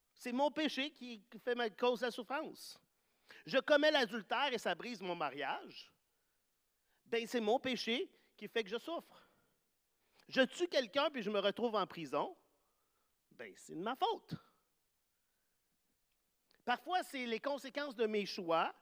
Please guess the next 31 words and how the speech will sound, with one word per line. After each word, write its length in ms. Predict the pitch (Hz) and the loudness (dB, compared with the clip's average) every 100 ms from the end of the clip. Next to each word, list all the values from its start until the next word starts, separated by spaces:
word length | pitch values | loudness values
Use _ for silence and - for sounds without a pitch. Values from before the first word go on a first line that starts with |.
| _ _ _ _ | _ _ _ _
sans 300 | - - 359 | -10 0 0
que 80 | - | 0
ce 100 | 262 | -8
soit 220 | - 202 | 0 0
des 120 | 160 | 0
péchés. 460 | 147 147 - 123 104 - | -4 -6 -6 -10 -10 -8
Des 100 | 185 | 2
fois, 140 | 311 | 2
on 40 | |
fait 140 | - 226 | 4 0
des 140 | 208 | 0
choix 400 | - 165 165 233 - - - _ - | -6 2 4 4 0 -18 -20 _ -16
qui 80 | |
ne 40 | - | -6
sont 100 | 262 | -2
pas 140 | 339 | -2
des, 280 | 330 240 160 - _ | -2 -2 -4 -8 _
des 160 | 208 190 | -4 -2
péchés, 640 | 202 190 - 160 - 330 _ _ _ _ _ _ _ | -2 -2 -2 -2 -2 -4 _ _ _ _ _ _ _
mais 120 | - 214 | -6 -4
que 60 | |
c'est 120 | - | -4
quand 160 | 269 254 | -2 2
même 160 | 302 285 | 2 0
des 100 | 240 | 4
mauvais 300 | 226 208 190 | 4 4 0
choix 240 | 233 262 | 0 0
qui 100 | 220 | 0
me 80 | 196 | -2
font 160 | 202 | -2
souffrir. 480 | 196 202 214 247 - | -2 -6 -4 -6 -6